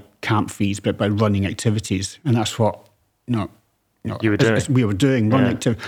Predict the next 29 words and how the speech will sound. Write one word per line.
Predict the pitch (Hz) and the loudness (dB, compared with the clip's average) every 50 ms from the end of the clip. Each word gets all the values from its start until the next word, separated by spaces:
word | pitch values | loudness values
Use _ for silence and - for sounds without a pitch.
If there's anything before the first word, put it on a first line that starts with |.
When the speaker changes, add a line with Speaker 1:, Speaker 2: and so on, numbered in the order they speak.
| - - | -8 -2
Speaker 1:
We | - 254 | 0 0
were | 110 | 0
thinking, | - - 117 117 127 117 | 0 0 0 0 0 -2
"Okay, | - 135 | -2 -2
what | 117 - 147 - | 0 2 0 0
have | - | 0
we | - | -2
got?" | 90 104 95 98 - | 0 0 0 0 -2
We've, | 98 - | -4 -4
okay, | - 101 - 101 | -4 -2 -2 -2
there's, | 92 92 95 - - | -2 -2 -2 -4 -6
there's | - 120 104 98 - - - _ _ _ _ - _ _ | -4 -4 -4 -4 -4 -8 -14 _ _ _ _ -20 _ _
your | - 110 117 117 117 113 | -6 -4 -2 0 0 2
normal | 110 107 107 104 | 2 2 0 0
stuff, | 101 - - 95 104 | -2 -4 -4 -4 -4
you | 107 | -4
know, | 90 90 - - | -4 -6 -6 -10
shooting | - - - - 98 - - - | -14 -8 -6 -4 -4 -4 -4 -4
and | 98 92 92 | -2 -2 0
archery. | 90 95 - - - - 107 92 95 92 | -2 -2 -4 -6 -8 -6 -4 -4 -4 -4
We | 92 98 | -4 -6
think, | - 107 113 123 | -6 -4 -4 -4
"Okay, | 95 - 104 | -4 -4 -4
what | 92 101 95 | -4 -4 -4
can | - - | -4 -6
we | 104 | -6
do?" | 98 - 98 95 95 95 95 | -4 -4 -4 -2 -2 -2 -2
And, | 98 98 | -4 -6
you | 95 | -6